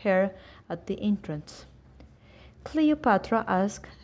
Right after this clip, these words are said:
her servants to roll her inside in a carpet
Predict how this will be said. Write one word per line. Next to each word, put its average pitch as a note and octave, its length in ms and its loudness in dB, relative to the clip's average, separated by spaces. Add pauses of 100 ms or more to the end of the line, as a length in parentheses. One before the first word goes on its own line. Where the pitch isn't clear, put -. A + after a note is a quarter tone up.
her A3+ 260 0
servants G3+ 800 0
to G#3 120 -4
roll F#3+ 280 2
her A3+ 340 -2
inside F3+ 560 -4 (140)
in G#3+ 100 -4
a A3+ 80 -4
carpet G#3 580 0